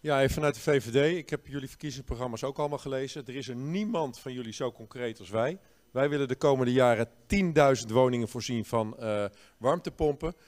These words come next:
waarbij je al zestig procent, eh, gas bespaart. Dus daar valt de eerste klap te halen. Snel, slim en betaalbaar. En dan hebben, daarna gaan we die ontwikkeling doen van de waterstof. Dat is prima, maar dan hoef je dus niet je leidingen uit je huis te halen.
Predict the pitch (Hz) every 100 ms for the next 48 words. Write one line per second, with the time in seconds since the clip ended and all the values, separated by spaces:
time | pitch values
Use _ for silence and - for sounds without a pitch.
0 | _ 127 127 127 120 104 90 160 180 -
1 | - 139 131 - 120 113 135 107 - 160
2 | - 147 - 147 170 - _ _ - 101
3 | 95 139 190 - 165 156 143 127 - 180
4 | 196 - 107 92 82 - _ _ - -
5 | 165 170 175 180 - - - 156 160 160
6 | 131 123 160 156 127 92 80 85 _ _
7 | _ 135 123 131 113 113 110 156 196 185
8 | 175 151 139 143 120 131 131 123 113 113
9 | 110 - 110 110 151 196 180 - 190 -
10 | 107 - 135 165 175 180 180 131 117 113
11 | 117 127 180 - 120 120 147 175 170 165
12 | 156 160 147 151 - 139 139 143